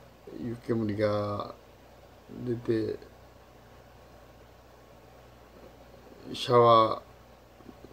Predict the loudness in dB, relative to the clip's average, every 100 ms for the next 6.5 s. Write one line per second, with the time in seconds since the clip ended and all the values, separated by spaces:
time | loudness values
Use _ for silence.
0 | -8 -2 0 2 4 4 2 2 2 2
1 | 0 -10 -20 -20 -20 -20 -20 -4 4 4
2 | 6 2 4 4 6 2 2 -4 -14 -2
3 | 0 0 -4 0 4 6 4 0 2 4
4 | 8 10 10 8 2 2 4 4 2 -2
5 | -8 -6 -2 -2 -2 -6 -4 -4 -2 -4
6 | -10 -12 -12 -12